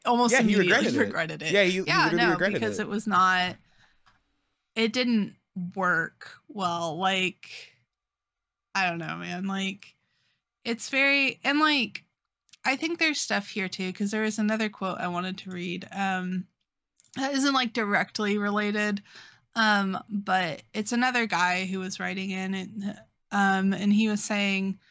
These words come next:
Speaker 1: I like writing women. You can go for a wider range of emotion and reaction than there would be tolerated in most male characters.
Speaker 2: Mm.
Speaker 1: I think a lot more range can be got from female characters th-,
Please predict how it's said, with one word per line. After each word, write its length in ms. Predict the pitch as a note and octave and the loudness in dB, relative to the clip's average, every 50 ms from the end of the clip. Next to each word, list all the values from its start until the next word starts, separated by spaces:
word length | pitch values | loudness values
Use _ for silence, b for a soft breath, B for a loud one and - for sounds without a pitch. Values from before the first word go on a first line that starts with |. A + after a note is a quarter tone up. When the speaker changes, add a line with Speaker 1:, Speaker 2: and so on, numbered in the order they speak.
| b b b b b b b | b b b b b b b
Speaker 1:
I 140 | - A3+ B3 | -2 0 2
like 280 | B3 C4+ C#4 C4+ - - | 2 2 0 0 -2 0
writing 380 | B3+ A#3+ A#3 A#3 A#3 G#3+ G3+ | 0 0 2 2 0 0 0
women. 500 | F#3+ F#3 F#3+ F#3+ F#3+ F#3+ F#3+ G3 G3+ G3 - - | 0 0 0 0 0 0 0 0 -2 -4 -4 -4
You 100 | G3+ G3+ | -6 -2
can 180 | - G#3+ G#3 | 0 2 2
go 160 | G3+ G#3 G#3 | 2 2 0
for 200 | G3+ - - A3 G#3+ | -2 -2 0 0 0
a 80 | G3+ | 0
wider 400 | F#3 G3 F3+ F3+ G3+ G3+ G#3 G3+ | 2 2 0 0 2 2 0 2
range 300 | G3 G3 F#3+ G3 G3 G3 | 2 2 2 0 0 -2
of 80 | G3 G3 | -4 -4
emotion 480 | F#3+ F#3+ F#3 F3+ F#3 F#3 - - G3 F#3 | -4 -2 -2 -2 -2 -2 -2 -4 -4 -2
and 160 | F#3 F#3 F#3 | -2 -2 -2
reaction 560 | F3+ F3 F3+ F3+ F3+ F3+ - - G3 F#3+ F#3+ | 0 0 2 2 0 0 -4 -6 -6 -4 -4
than 140 | F#3 F3+ F3+ | -4 -4 -4
there 120 | F3+ F3+ F3 | -4 -4 -4
would 140 | F3+ F3+ | -6 -6
be 140 | F3+ G3 G3 | -6 -6 -8
tolerated 640 | G3 - G#3+ G#3 G3+ G3+ G3 F#3+ F#3 F3+ F#3+ F#3 F#3 | -6 -2 -2 0 0 2 2 2 0 0 -2 -4 -4
in 120 | F#3 F#3 F#3+ | -4 -4 -2
most 260 | F#3 F3+ F3+ - - | -4 -4 -4 -6 -6
male 180 | F#3+ F3 E3 F#3+ | -6 -8 -8 -6
characters. 720 | - G#3 F#3+ F#3+ F#3+ F#3+ - - F#3+ F#3 F#3+ A3 G#3 - | -4 -2 -2 -2 -2 -2 -4 -4 -4 -2 -2 -4 -6 -8
Speaker 2:
Mm. 40 | - | -6
Speaker 1:
I 80 | - G#3 | -6 -6
think 200 | G3+ A#3 A3+ A3+ | -4 -2 -2 -2
a 60 | A3+ | 0
lot 260 | G#3 G3+ G3 G3 - | 2 4 4 2 2
more 200 | - G3+ G3 G3 | 0 0 0 0
range 360 | F#3 F3+ F3+ F#3 F#3+ F#3+ - | 0 -2 -2 -2 0 -2 -2
can 200 | - - F#3+ F#3+ | -2 -2 -2 -2
be 100 | F#3 F#3 | -2 -2
got 300 | - - F3 E3+ D3 - | 0 2 2 2 0 -2
from 240 | - - G3+ G3+ G3 | -6 -8 -6 -4 -4
female 360 | F3+ - B3+ A#3+ A3+ A3 G#3 G3+ | -4 -4 -4 -2 -2 -2 -2 -4
characters 600 | G3+ - G3+ G3 F#3 F#3 - F#3+ F#3+ F#3+ F#3 - | -4 -4 -6 -6 -6 -6 -6 -6 -6 -6 -6 -8
th-, 180 | - F#3+ F3 | -10 -12 -14